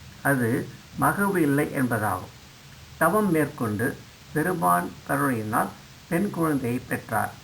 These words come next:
அப்பெண் வளர்ந்து பருவமடைந்தார். காலத்தில் அவருக்கு ஏயர்கோன் கலிக்காமர் என்பவருக்கு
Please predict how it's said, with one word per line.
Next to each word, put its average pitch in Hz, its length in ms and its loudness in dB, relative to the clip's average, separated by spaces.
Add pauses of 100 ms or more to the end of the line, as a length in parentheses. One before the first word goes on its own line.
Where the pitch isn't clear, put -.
(480)
அப்பெண் 160 560 -2
வளர்ந்து 139 540 2
பருவமடைந்தார். 127 760 2 (500)
காலத்தில் 170 640 0 (300)
அவருக்கு 135 720 -2 (840)
ஏயர்கோன் 180 760 0 (120)
கலிக்காமர் 151 680 2 (100)
என்பவருக்கு 120 800 -2